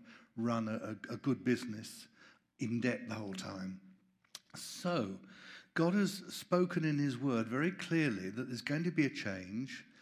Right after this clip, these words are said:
There's not only gonna be a change in the world's financial structures, but there's also gonna be a change in the way that the body of Christ are blessed. Now, I like being blessed. Amen?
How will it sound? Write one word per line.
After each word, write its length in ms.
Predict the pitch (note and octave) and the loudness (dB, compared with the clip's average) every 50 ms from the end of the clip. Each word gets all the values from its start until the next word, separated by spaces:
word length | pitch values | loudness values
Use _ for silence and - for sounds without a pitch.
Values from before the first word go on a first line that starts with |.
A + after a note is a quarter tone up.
| - - - - - _ - | -20 -20 -20 -20 -20 _ -4
There's 120 | C3+ C3+ | -2 0
not 160 | D#3 F3 F#3 | 2 2 2
only 200 | G3+ G3 F#3 E3+ | 2 2 2 4
gonna 100 | D#3+ D#3+ | 4 4
be 140 | D3 C#3 C#3 | 6 6 4
a 20 | |
change 420 | C3+ C#3 - - C#3+ C3 B2+ A#2+ A#2 | 4 2 0 0 0 0 0 0 2
in 80 | B2 | 2
the 80 | B2 B2 | 2 2
world's 360 | B2 B2+ B2+ A#2+ A#2 - - | 4 2 2 0 0 -2 -6
financial 560 | - - A2+ A2+ A#2+ B2 B2 - - - - | -6 -4 -2 0 0 0 0 -2 -4 -8 -10
structures, 580 | - - - - F3+ E3+ - - - - G#2+ - | -10 -10 -2 -2 -2 -2 -2 -8 -8 -8 -8 -6
but 140 | - C#3 B2 | -4 -4 -2
there's 160 | B2 A#2 C3+ | -2 0 2
also 280 | E3+ A3 A#3 - B3 G3+ | 2 2 2 2 0 0
gonna 240 | E3+ F3 D#3 D3+ | 2 2 2 2
be 140 | C3+ C3+ C#3 | 4 4 2
a 80 | C3+ C3 | 2 2
change 580 | - - - C#3 C3 A#2+ A2 A2 A2+ A#2+ A#2 - - - - - - - - - | 0 -2 0 0 0 0 0 0 -2 -2 -2 -4 -12 -16 -16 -18 -18 -18 -6 -4
in 180 | C3 C3 C3 | -2 0 2
the 80 | C3+ C3+ | 2 4
way 300 | B2+ C#3 C#3 C#3+ C#3 C3 | 4 4 4 4 4 4
that 260 | B2+ A#2 C3 A2+ G#2+ | 4 2 0 -2 -2
the 60 | A#2 G#2+ | -4 -4
body 340 | A2 B2 D3+ D#3+ D3 D3+ C#3 | 0 0 0 4 6 6 4
of 160 | C3+ C#3 - | 4 4 -2
Christ 640 | - - C#3 B2 A#2 A2 A2+ A2+ - - - - - _ _ - _ - | -4 0 0 2 2 0 -2 -4 -6 -12 -14 -18 -20 _ _ -20 _ -4
are 140 | - A#2 A2 | -2 -2 -2
blessed. 720 | A#2 B2+ B2+ A#2+ G#2 F#2+ F2 - - - - - - - - _ _ _ _ _ _ _ _ _ _ _ _ - - - - - - _ | 0 2 2 2 2 2 -2 -8 -12 -14 -16 -16 -20 -20 -20 _ _ _ _ _ _ _ _ _ _ _ _ -20 -20 -20 -20 -20 -14 _
Now, 260 | - B2+ B2+ B2+ B2 - - - - - - _ - _ _ _ _ _ _ _ | -2 0 2 2 0 -2 -8 -14 -18 -20 -20 _ -20 _ _ _ _ _ _ _
I 120 | - D3+ D#3+ | 4 4 6
like 320 | D#3 D3+ C#3+ C#3 A#2 G#2+ | 8 6 6 4 4 2
being 240 | C3+ C3 B2 A#2 A2+ | 4 4 4 4 2
blessed. 500 | A2+ A2 F#2+ F2 E2 - - - - - - _ _ _ _ _ _ _ _ _ _ _ _ _ _ _ _ _ _ _ _ _ _ _ _ _ _ _ _ _ - A#2 | 2 2 0 0 -4 -8 -12 -14 -16 -18 -20 _ _ _ _ _ _ _ _ _ _ _ _ _ _ _ _ _ _ _ _ _ _ _ _ _ _ _ _ _ -4 -2
Amen? 340 | A#2 A#2 C3 D3+ F#3 G#3 | 0 2 2 2 2 0